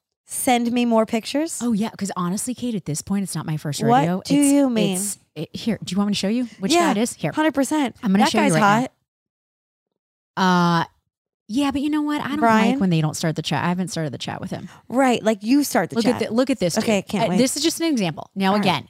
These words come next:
Speaker 1: I got you guys.
Speaker 2: just tell the people what the first picture is 'cause
Speaker 1: Okay.
Speaker 2: you know I like an
Speaker 1: Oh,
Speaker 2: athlete.
Speaker 1: here we go. He's playing hockey. Now, let me tell you something. Most hockey players are five nine. So.
Speaker 2: Well, scroll that profile and then
Speaker 1: Okay.
Speaker 2: I'm gonna show you what he looks like in real life.
Speaker 1: And he wrote five eleven, so I'm a hundred percent right.
Speaker 2: Uh, exactly.
Speaker 1: Yeah.
Speaker 2: But, but scroll. Okay.
Speaker 1: Okay, so here's,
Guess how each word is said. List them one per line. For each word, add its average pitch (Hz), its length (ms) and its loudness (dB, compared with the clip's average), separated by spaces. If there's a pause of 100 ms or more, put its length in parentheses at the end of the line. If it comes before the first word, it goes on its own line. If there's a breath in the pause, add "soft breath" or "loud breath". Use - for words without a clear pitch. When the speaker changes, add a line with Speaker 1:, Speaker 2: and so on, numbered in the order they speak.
Speaker 1:
I 214 80 -6
got 196 240 -4
you 185 60 -2
guys. 175 140 -2
Speaker 2:
just 254 180 0 (200)
tell 269 280 2
the 311 80 -2
people 247 300 -2
what 226 80 2
the 208 80 -2
first 175 240 0
picture 170 260 -2
is 196 80 2
'cause 185 80 4
Speaker 1:
Okay. 156 80 2
Speaker 2:
you 160 60 -2
know 156 100 0
I 156 60 0
like 147 200 -4
an 131 60 -6
Speaker 1:
Oh, 117 40 -4
Speaker 2:
athlete. 208 340 2
Speaker 1:
here 214 120 2
we 196 100 2
go. - 160 -2
He's 190 220 -2
playing 202 280 0
hockey. 170 300 0
Now, 202 180 2
let 226 120 0
me 226 80 0
tell 208 120 2
you 185 60 0
something. 165 260 -6
Most 220 240 2
hockey 208 240 0
players 196 320 0
are - 40 -8
five - 280 -2
nine. 113 280 -8 (300)
So. - 320 -6
Speaker 2:
Well, 180 240 -2
scroll 370 500 0
that 359 220 -2
profile 196 540 2
and 190 120 0
then 185 120 2
Speaker 1:
Okay. 180 80 4
Speaker 2:
I'm 175 100 4
gonna 175 220 0
show 175 200 0
you 156 160 0
what 156 120 0
he 156 80 -2
looks 147 180 -8
like 135 100 -8
in 131 100 -12
real - 120 -12
life. - 180 -10
Speaker 1:
And 285 140 2
he 330 100 4
wrote 311 220 4
five 262 180 4
eleven, 233 300 2
so 233 80 2
I'm 220 100 4
a 214 60 4
hundred 208 260 0
percent 196 300 -2
right. - 200 -8
Speaker 2:
Uh, 196 120 0
exactly. 180 500 -2
Speaker 1:
Yeah. 240 280 2
Speaker 2:
But, 262 80 -6
but 415 160 0
scroll. - 280 0 (220)
Okay. 285 140 4
Speaker 1:
Okay, 190 160 2
so 226 180 -2
here's, 269 340 -2